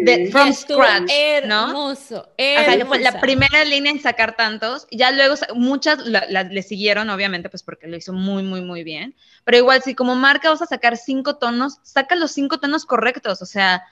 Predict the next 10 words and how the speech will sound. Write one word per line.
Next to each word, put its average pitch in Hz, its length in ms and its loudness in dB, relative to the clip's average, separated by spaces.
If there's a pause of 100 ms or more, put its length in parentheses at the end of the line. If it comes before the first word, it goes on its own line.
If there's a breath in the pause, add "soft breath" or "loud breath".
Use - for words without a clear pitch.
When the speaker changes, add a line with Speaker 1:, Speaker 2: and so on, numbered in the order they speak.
(220 soft breath)
Speaker 1:
saca 277 640 2
dentro 240 320 4
de 254 40 4
esos 233 200 -4
tonos 269 300 0
diversidad. 233 640 0
O 208 100 -2
sea, 190 260 2
no, 247 680 -2
Speaker 2:
Sí. 170 440 -4